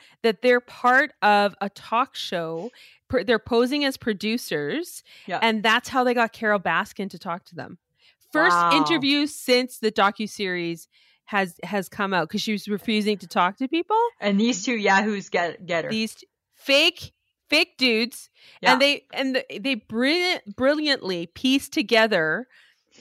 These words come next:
Speaker 1: things that Jimmy Fallon had said on his Tonight Show
Speaker 2: Right.
Speaker 1: around animals and stuff like that.
Speaker 2: Yeah.
Speaker 1: And they just used, like, so she never saw him through the whole interview. It was,
Speaker 2: Wow.
Speaker 1: she only saw the producer,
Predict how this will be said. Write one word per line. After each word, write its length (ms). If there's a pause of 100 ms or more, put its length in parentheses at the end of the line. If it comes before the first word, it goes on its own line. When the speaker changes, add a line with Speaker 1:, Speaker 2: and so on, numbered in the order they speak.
(200)
Speaker 1:
things 460
that 180
Jimmy 320
Fallon 460
had 220
said 520
on 280
his 240
Tonight 400
Show 380 (220)
Speaker 2:
Right. 340 (120)
Speaker 1:
around 460
animals 840
and 120
stuff 240
like 200
that. 380 (220)
Speaker 2:
Yeah. 120
Speaker 1:
And 140
they 140
just 300
used, 720 (300)
like, 320
so 220
she 180
never 240
saw 380
him 260
through 160
the 140
whole 220
interview. 640
It 40 (440)
was, 260
Speaker 2:
Wow. 80
Speaker 1:
she 100
only 240
saw 240
the 120
producer, 720